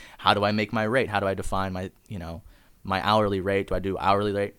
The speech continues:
rate or do I do it by project? And, you know, it's just, it's, it's such a, a, a tough, tough thing to, to figure out. Um, Darius, i-, i-, if we had to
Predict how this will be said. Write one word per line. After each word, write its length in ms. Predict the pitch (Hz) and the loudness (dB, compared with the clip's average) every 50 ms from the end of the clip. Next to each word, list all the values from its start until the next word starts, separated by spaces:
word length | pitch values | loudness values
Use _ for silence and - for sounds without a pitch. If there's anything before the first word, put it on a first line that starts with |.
| - - | -12 -8
rate 200 | 101 104 107 - | -6 -4 -4 -4
or 40 | 98 | -6
do 100 | 90 85 | -8 -8
I 40 | 85 | -8
do 140 | 85 98 | -6 -6
it 60 | 95 - | -6 -6
by 120 | 87 82 | -8 -10
project? 600 | - - - 95 92 101 101 107 101 98 98 - - | -10 -6 -4 -2 -2 -2 -2 -2 -2 -2 -4 -6 -10
And, 180 | 87 85 78 - _ - - _ _ - - _ _ _ - | -12 -12 -14 -14 _ -20 -20 _ _ -20 -20 _ _ _ -12
you 100 | 117 104 | -10 -8
know, 300 | 95 73 71 71 78 - _ _ - | -8 -10 -10 -12 -16 -18 _ _ -10
it's 200 | 110 107 - - | -8 -8 -8 -6
just, 460 | - 113 110 101 - - - - - | -4 -2 -2 -2 -4 -8 -12 -12 -12
it's, 300 | 82 85 78 - - - | -10 -10 -10 -12 -14 -12
it's 180 | - 104 98 - | -10 -10 -8 -8
such 280 | - - 117 110 - - | -6 -4 -4 -4 -2 -2
a, 320 | 101 95 92 92 87 85 - - | -2 -2 -2 -2 -4 -6 -10 -12
a, 360 | - 87 - - - - 90 | -14 -14 -14 -16 -16 -16 -16
a 20 | 92 | -16
tough, 560 | - - - 98 92 - - - - - - - - _ _ _ _ _ _ _ _ _ - | -12 -10 -8 -8 -8 -6 -8 -8 -10 -10 -14 -16 -18 _ _ _ _ _ _ _ _ _ -8
tough 200 | - 120 104 - | -6 -6 -4 -4
thing 260 | - - 104 101 95 | -4 -6 -6 -4 -4
to, 140 | 92 87 87 | -6 -6 -8
to 160 | - - - | -10 -14 -18
figure 340 | - - 107 95 90 90 87 | -10 -8 -8 -8 -6 -6 -4
out. 300 | 87 87 87 80 - - - - - - - - - | -2 -2 -2 -2 -6 -10 -20 -20 -20 -20 -20 -20 -14
Um, 460 | - 92 90 82 82 78 76 80 82 - - - - - - - - - | -10 -8 -6 -6 -6 -8 -10 -14 -18 -20 -20 -20 -20 -20 -20 -20 -16 -8
Darius, 360 | 117 123 123 123 120 - - | -4 0 0 0 0 0 -4
i-, 40 | 107 | -8
i-, 320 | 104 - - 107 104 - - | -10 -8 -8 -8 -8 -8 -8
if 180 | 107 101 - | -10 -10 -6
we 120 | - 117 113 | -4 -4 -2
had 240 | 120 123 127 135 127 | -2 -2 -4 -4 -4
to 200 | 123 113 107 | -6 -8 -8